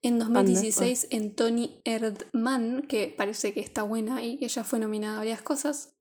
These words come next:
Speaker 1: Y creo que ganó también varias cosas. En dos mil dieciocho A la vuelta de la esquina. En dos mil diecinueve El
Speaker 2: Mm.
Speaker 1: reflejo de Civil. O Civil.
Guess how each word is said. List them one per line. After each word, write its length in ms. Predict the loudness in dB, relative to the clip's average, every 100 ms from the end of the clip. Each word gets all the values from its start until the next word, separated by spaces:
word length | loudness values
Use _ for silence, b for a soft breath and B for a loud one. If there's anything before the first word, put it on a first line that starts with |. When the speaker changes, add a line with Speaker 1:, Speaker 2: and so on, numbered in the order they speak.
| -2
Speaker 1:
Y 80 |
creo 140 | 4 6
que 80 | 6
ganó 280 | 2 -2
también 240 | -2 -2 -2
varias 220 | -4 -4
cosas. 320 | -6 -6 -6 -10 B B B B B
En 100 | 2
dos 100 | 4
mil 160 | 4
dieciocho 480 | 4 2 4 4 4
A 40 | 4
la 80 |
vuelta 260 | 2 2 2
de 80 | 0
la 60 |
esquina. 340 | 0 2 4 4
En 80 | 2
dos 100 | 2
mil 140 | 2
diecinueve 460 | 2 2 0 2 2 4
El 140 | 4
Speaker 2:
Mm. 20 |
Speaker 1:
reflejo 460 | 4 0 0 0 0
de 120 | -2
Civil. 680 | -2 -4 -2 0 0 -2 -6 B B B _ -12
O 80 | 0
Civil. 720 | 2 4 2 2 0 -4 -8